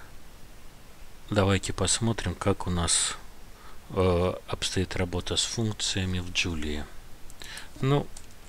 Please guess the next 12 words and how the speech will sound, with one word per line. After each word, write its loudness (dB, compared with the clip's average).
простейшее 4
объявление 2
функции, 0
как 0
и 2
в 0
любом 6
другом 4
императивном 0
языке, 0
идёт, 4
м, -4